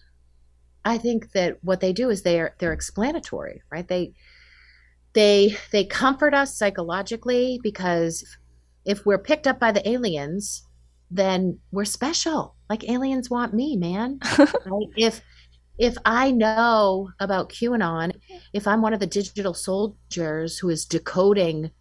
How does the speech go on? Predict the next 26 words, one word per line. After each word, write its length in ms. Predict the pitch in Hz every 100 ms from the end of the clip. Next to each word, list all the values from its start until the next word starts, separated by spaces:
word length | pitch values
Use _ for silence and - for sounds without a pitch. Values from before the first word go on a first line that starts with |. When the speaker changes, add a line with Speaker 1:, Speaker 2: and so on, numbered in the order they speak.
| _
Speaker 1:
the 80 | -
Q 340 | 170 - 214 226
drops, 760 | 165 127 117 - - - - - -
right? 320 | 160 180 - - - -
If 140 | 185
I 140 | 190 202
am 120 | 185
one 140 | 185
of 80 | 185
those 180 | 175 165
people, 240 | 233 226
then 160 | 180 -
I 200 | 208 254
have 220 | 254 208 180
knowledge 600 | 175 190 277 165 139 -
that 140 | 170
other 180 | 202 214
people 300 | 208 214 185
don't 260 | 175 156 143
have. 460 | 214 247 214 - - _
Speaker 2:
Right. 280 | 254 226 -
Speaker 1:
In 140 | 214 208
both 260 | 226 302
cases, 840 | - 214 285 - 147 135 151 - - _ _ _ -
I'm 180 | 196 254
important. 560 | 233 190 233 - 147